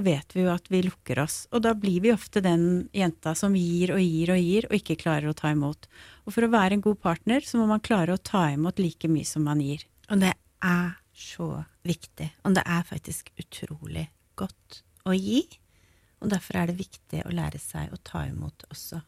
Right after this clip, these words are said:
Speaker 2: om det er komplimenter eller
Speaker 1: Ja.
Speaker 2: hva det er. Men
Speaker 1: Det
Speaker 2: å
Speaker 1: pratet
Speaker 2: velge
Speaker 1: vi jo
Speaker 2: et sunt forhold.
Speaker 1: Mm, det pratet vi litt om sist, men vi tenker at det kommer liksom tilbake igjen i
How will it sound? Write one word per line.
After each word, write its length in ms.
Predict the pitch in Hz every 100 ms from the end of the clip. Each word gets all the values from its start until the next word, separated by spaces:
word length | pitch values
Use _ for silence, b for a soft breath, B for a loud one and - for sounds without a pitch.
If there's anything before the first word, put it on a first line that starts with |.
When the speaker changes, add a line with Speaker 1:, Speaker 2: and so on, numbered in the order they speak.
| _ 208
Speaker 2:
om 160 | 185 180
det 80 | 175
er 160 | 160 -
komplimenter 880 | - 170 175 160 151 156 160 160 -
eller 480 | 160 156 156 151 156 - B B -
Speaker 1:
Ja. 140 | 196 - 208
Speaker 2:
hva 140 | 170
det 140 | 170 -
er. 140 | 160 180
Men 160 | 202 190
Speaker 1:
Det 80 | 202
Speaker 2:
å 60 |
Speaker 1:
pratet 220 | 220 190 170
Speaker 2:
velge 180 | 151 190
Speaker 1:
vi 60 |
jo 60 | 190 185 _ 170
Speaker 2:
et 120 | -
sunt 640 | - - - 160 151 - -
forhold. 320 | - 156 147 165 -
Speaker 1:
Mm, 300 | 254 185 180 -
det 80 | 208
pratet 380 | 233 196 160 165
vi 80 | 202
litt 180 | 180
om 80 | 202 202
sist, 340 | 240 269 - B B B -
men 80 | 226
vi 80 | 226
tenker 240 | 214 202
at 140 | 196 220
det 80 | 220
kommer 400 | - 190 190 220
liksom 300 | 214 196 180
tilbake 480 | 208 190 165 - 196
igjen 140 | 202
i 140 | -